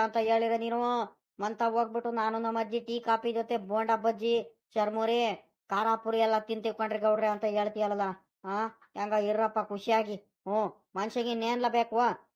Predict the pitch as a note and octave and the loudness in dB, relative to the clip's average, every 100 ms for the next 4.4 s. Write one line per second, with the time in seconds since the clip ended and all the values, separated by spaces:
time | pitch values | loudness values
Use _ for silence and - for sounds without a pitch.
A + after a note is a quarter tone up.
0 | _ G3+ B3+ - _ G3 G3+ G3+ A#3 G#3 | _ -2 -2 -6 _ -2 0 0 -2 -2
1 | G#3+ A3 A3+ G#3+ A3 A3 G#3+ - _ F#3+ | -2 2 4 4 2 2 0 -10 _ -2
2 | F#3+ G3 A3+ G#3 G3+ - - F#3 G#3 G#3+ | 0 0 2 2 0 -2 -6 -6 0 2
3 | G#3+ G#3 G3+ G3 F#3+ F3+ F3 G3+ G3 F#3 | 2 0 -2 -2 -4 -2 0 2 0 -4
4 | - _ _ F#3+ | -6 _ _ -4